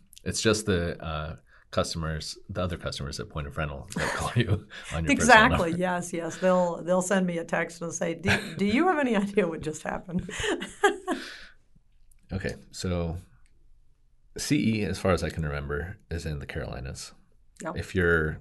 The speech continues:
Speaker 1: visiting our office, uh, it seems like you are probably not in the Carolinas.
Speaker 2: That's right.
Speaker 1: Uh, are you full-time? It sounds like you're full-time remote.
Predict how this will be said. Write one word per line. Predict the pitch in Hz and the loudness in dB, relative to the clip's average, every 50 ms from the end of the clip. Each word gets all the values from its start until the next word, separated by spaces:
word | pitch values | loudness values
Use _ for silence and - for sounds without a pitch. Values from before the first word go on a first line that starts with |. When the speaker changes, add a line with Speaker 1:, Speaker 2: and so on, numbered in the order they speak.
| - - | -10 -10
Speaker 1:
visiting | - - 101 95 90 87 85 85 | -8 -6 -6 -4 -4 -4 -2 -2
our | 80 73 | -2 -2
office, | 65 58 - - 95 90 - - - - - - _ _ | -2 -4 -4 -6 -8 -8 -8 -12 -16 -20 -20 -20 _ _
uh, | 139 131 113 - 69 64 - - _ - - | -8 -8 -6 -6 -8 -10 -12 -14 _ -14 -12
it | - 67 65 - | -12 -12 -12 -10
seems | - - 85 85 82 82 - | -8 -6 -4 -4 -4 -4 -6
like | - 73 71 73 78 - - - - - | -6 -6 -6 -6 -8 -12 -16 -20 -16 -12
you | 82 80 82 73 | -10 -8 -6 -6
are | 69 - | -6 -6
probably | - - 76 76 73 71 | -6 -6 -6 -4 -4 -4
not | 76 73 69 - - | -4 -6 -6 -8 -12
in | 80 78 | -12 -12
the | - | -12
Carolinas. | - - - - 67 - - 76 85 - - - - _ - - - - | -12 -10 -10 -8 -8 -8 -8 -8 -10 -10 -10 -12 -16 _ -20 -20 -20 -20
Speaker 2:
That's | - - - - - | -20 -20 -20 -16 -12
right. | 156 147 | -8 -8
Speaker 1:
Uh, | 139 139 139 127 - - - - - - - - _ _ - - | -6 -6 -8 -10 -12 -16 -20 -20 -20 -20 -20 -20 _ _ -10 -4
are | - 92 | -2 -2
you | 87 85 - | -2 -2 -4
full-time? | - - 110 110 104 - - - - - - - | -4 0 2 2 2 2 -2 -6 -6 -10 -12 -10
It | - 101 - - - - | -8 -8 -8 -10 -14 -8
sounds | - - 82 80 | -4 -4 -2 -2
like | 80 78 - | -4 -6 -8
you're | - | -8
full-time | - - 80 78 - 76 80 82 | -8 -8 -8 -6 -4 -4 -2 -2
remote. | 80 87 92 92 - | -2 -2 -2 -4 -4